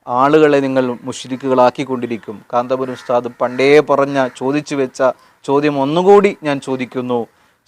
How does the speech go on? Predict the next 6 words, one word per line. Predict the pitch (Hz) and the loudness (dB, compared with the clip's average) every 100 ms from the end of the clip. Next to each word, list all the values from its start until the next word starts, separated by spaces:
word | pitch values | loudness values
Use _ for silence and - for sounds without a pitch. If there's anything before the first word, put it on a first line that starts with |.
| - | 2
ഷിർക്കിൻ്റെ | 202 214 202 175 165 147 | 6 6 4 -4 0 0
നിർവചനം | 139 135 135 131 127 127 120 | 2 2 2 2 2 0 0
പറയാൻ | 120 120 117 113 110 | 0 2 0 -2 0
ധൈര്യമുള്ളവർ | 120 127 147 143 123 120 113 107 - _ - - - 139 | 0 2 2 0 0 0 -2 -4 -12 _ -20 -20 -18 -12
ഇതിലൊന്ന് | 123 117 107 107 | -6 -6 -6 -8
വരിക. | 98 92 | -12 -12